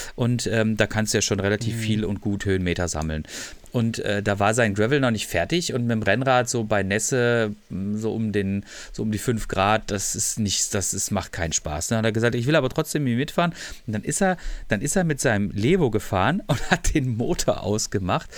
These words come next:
Speaker 1: und ist die gesamte Tour, die wir gefahren sind, es waren so fünfzig Kilometer und ungefähr tausend Höhenmeter,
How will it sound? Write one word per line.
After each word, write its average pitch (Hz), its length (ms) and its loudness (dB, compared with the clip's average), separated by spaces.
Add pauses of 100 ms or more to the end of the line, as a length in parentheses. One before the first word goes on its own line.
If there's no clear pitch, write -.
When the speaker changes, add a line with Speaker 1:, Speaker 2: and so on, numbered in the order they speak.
(160)
Speaker 1:
und 151 140 -2
ist 156 100 -4
die 165 60 -6
gesamte 160 440 -2
Tour, 214 200 -2
die 185 100 -2
wir 165 120 -2
gefahren 156 420 0
sind, 127 100 0
es 123 120 -8
waren 127 120 -2
so 123 80 -4
fünfzig - 460 -8
Kilometer 151 600 0 (380)
und 123 140 -2
ungefähr 135 560 2
tausend 127 380 2
Höhenmeter, 131 640 2